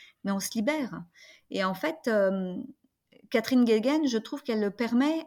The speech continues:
euh, de mettre plus de conscience, justement, vis-à-vis des enfants, parce qu'on sait que c'est majoritairement pendant l'enfance qu'on va engrammer des blocages, qu'on va engrammer des peurs, des injonctions, des interdictions, euh,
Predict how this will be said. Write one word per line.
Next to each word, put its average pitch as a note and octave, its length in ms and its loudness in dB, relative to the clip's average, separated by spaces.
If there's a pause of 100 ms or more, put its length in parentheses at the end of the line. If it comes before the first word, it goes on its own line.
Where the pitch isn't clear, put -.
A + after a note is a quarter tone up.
euh, G3 240 -4
de G3 280 -4
mettre G#3+ 220 -4
plus C#4 200 -2
de C#4 80 -2
conscience, B3+ 720 -2 (240)
justement, G#3+ 560 -2
vis-à-vis F#3+ 360 -4
des F3 200 0
enfants, D4 400 -6 (960)
parce A#3 180 0
qu'on C4 180 2
sait C4+ 220 -2
que B3 140 -6
c'est A3 180 -2
majoritairement A#3+ 720 2
pendant G#3 240 -2
l'enfance B3+ 440 -2
qu'on A#3+ 160 -6
va G3 280 -2
engrammer G#3+ 480 -2
des F#3+ 120 -2
blocages, C4+ 600 -6 (440)
qu'on F#3+ 120 -12
va F3+ 100 -4
engrammer F3 400 -4
des F3+ 140 -4
peurs, A3+ 420 -4 (480)
des F3+ 180 -4
injonctions, F3+ 760 -6 (120)
des F#3 220 -6
interdictions, F3 800 -8 (540)
euh, E3 440 -6